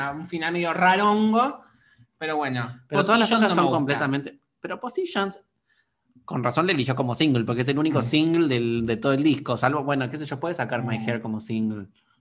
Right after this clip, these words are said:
Speaker 2: My Hair, Moti, eh, Love Language
Speaker 1: Y Moti
Speaker 2: también,
Speaker 1: por, porque, por
Speaker 2: B O B.
Speaker 1: estar Doja Cat, ¿eh?
Speaker 2: Mm.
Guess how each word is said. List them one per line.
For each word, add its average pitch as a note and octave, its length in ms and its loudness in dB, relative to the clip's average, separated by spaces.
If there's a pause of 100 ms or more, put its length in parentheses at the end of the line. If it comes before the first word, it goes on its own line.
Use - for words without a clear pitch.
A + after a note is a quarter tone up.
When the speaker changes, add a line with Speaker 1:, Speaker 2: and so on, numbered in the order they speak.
(420)
Speaker 2:
My A2+ 280 -14
Hair, C3 300 -10
Moti, B2+ 680 -8 (460)
eh, A#2+ 200 -14
Love B2+ 300 -8
Language B2+ 280 0
Speaker 1:
Y C3+ 80 8
Moti F3+ 300 2
Speaker 2:
también, D#3 200 0
Speaker 1:
por, B2 280 2
porque, A2+ 200 -4
por C#3+ 80 -4
Speaker 2:
B C#3 80 0
O - 20 2
B. A#2+ 60 2
Speaker 1:
estar D3 280 4
Doja C#3 360 2
Cat, G#2 280 -6
¿eh? A#2+ 320 -4 (220)
Speaker 2:
Mm. A#2+ 300 -10